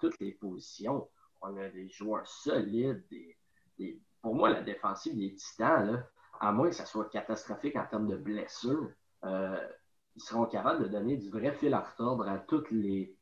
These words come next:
les attaques, euh, qu'ils vont affronter. Même, on l'a vu au dé-, en première demi contre, face aux, euh, Chiefs l'an dernier.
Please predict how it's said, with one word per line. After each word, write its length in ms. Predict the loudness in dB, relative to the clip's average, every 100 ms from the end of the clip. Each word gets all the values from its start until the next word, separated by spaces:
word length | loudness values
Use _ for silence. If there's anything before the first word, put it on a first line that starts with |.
| -12
les 240 | -4 -2 -2
attaques, 340 | -2 -2 -2
euh, 300 | -2 -2 -4 -6 -10
qu'ils 120 | -8
vont 120 | -2
affronter. 560 | -2 0 -4 2 2 2
Même, 460 | 4 8 10 8 4 -4 _ 4
on 100 | 8
l'a 160 | 10
vu 180 | 8 8
au 100 | 6
dé-, 160 | 6 6
en 140 | 6
première 280 | 4 4 4
demi 320 | 4 4 2
contre, 240 | 0 -2 0
face 240 | -4 -2
aux, 200 | 0 2
euh, 200 | 2 0
Chiefs 280 | -4 -6 -4
l'an 140 | -4 -2
dernier. 440 | -2 -2 -2 -2